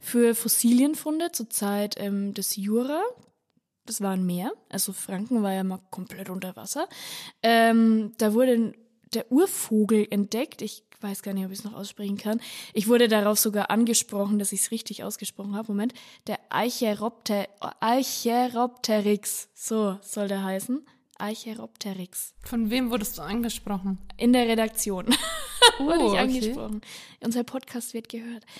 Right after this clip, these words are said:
Speaker 1: Ähm, und zwar kann man sich den, diesen Urvo-, <laughs> äh, diesen Urvogel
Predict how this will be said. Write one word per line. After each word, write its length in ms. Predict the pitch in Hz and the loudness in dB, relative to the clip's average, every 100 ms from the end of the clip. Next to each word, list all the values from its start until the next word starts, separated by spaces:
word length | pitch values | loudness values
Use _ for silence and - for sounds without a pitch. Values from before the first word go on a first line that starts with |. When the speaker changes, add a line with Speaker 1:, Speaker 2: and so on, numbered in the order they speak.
| - - - | -18 -12 0
Speaker 1:
Ähm, 720 | 226 233 233 233 233 233 226 - | 4 6 6 6 8 6 2 -2
und 100 | 220 | 0
zwar 180 | 247 311 | 2 2
kann 140 | 302 | 2
man 80 | 277 | 2
sich 180 | 269 - | 0 0
den, 260 | 240 226 | 4 4
diesen 200 | 220 226 254 | 2 -2 -2
Urvo-, 460 | 247 320 - 220 | -2 -2 0 2
<laughs> 180 | 220 220 | 2 -2
äh, 120 | 226 247 | -4 0
diesen 380 | 262 - 262 240 - | 2 2 0 -2 -6
Urvogel 800 | 247 294 381 - - 254 269 - | -6 -6 -6 -8 -2 -2 -2 -6